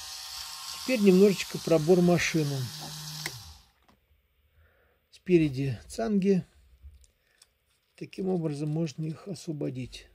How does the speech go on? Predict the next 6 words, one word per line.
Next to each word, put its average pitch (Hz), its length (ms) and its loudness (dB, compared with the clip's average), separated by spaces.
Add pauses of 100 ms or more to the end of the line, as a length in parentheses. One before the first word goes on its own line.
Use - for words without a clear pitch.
(100)
нажав 135 480 -12
на 123 120 -16
кнопку 170 540 -10 (540)
стопор. - 520 -14 (920)
Застопорить 147 640 -8
ось, 202 320 -4